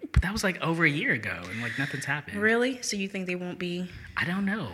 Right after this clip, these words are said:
Speaker 2: Yeah.
Speaker 1: Like, didn't something happen with the Memphis location?
Speaker 2: I have no idea. And I think they closed the one down in Los Angeles, too.
Speaker 1: Really?
Speaker 2: Yeah. But I was
Speaker 1: Okay.
Speaker 2: wondering if you've ever eaten there before.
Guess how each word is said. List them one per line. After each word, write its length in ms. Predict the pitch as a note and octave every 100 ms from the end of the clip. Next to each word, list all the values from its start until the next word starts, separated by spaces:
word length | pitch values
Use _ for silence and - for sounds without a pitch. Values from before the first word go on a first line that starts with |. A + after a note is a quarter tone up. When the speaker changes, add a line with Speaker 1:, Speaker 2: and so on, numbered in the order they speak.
| G#3
Speaker 2:
Yeah. 380 | F3+ D#3 A#2 F3
Speaker 1:
Like, 140 | D3
didn't 200 | D3 F#3+
something 200 | F#3 F3
happen 180 | D#3 D#3+
with 120 | D#3+
the 140 | D3+ B2+
Memphis 340 | B2+ C#3 D3
location? 540 | D3 D3+ D#3 - D3+ - - - - -
Speaker 2:
I 100 | G#3
have 240 | G#3 F3
no 180 | D#3 D#3+
idea. 340 | D#3 D#3+ D#3 D3+
And 100 | D#3+
I 60 |
think 260 | D#3+ G3 B3
they 60 |
closed 340 | F#3+ - F3 F3
the 60 |
one 160 | E3 E3+
down 300 | E3 E3 D#3+
in 100 | D#3+
Los 220 | D#3+ D#3
Angeles, 520 | D3 D3 F3+ C#3+ D3 -
too. 420 | - C#3+ C#3+ F#3 - A2+
Speaker 1:
Really? 400 | A#2+ A2 G2 E3+
Speaker 2:
Yeah. 440 | E3 C#3 C3 D3+ -
But 120 | F#3+
I 40 | F3
was 160 | F#3
Speaker 1:
Okay. 80 | F#3
Speaker 2:
wondering 300 | F#3+ A3+ G3
if 100 | F3+
you've 300 | F3 E3+ E3+ - -
ever 340 | F3 F3 F3 F3+
eaten 240 | F#3+ F3+
there 240 | F3 E3+ F3+
before. 500 | F3+ - E3 E3+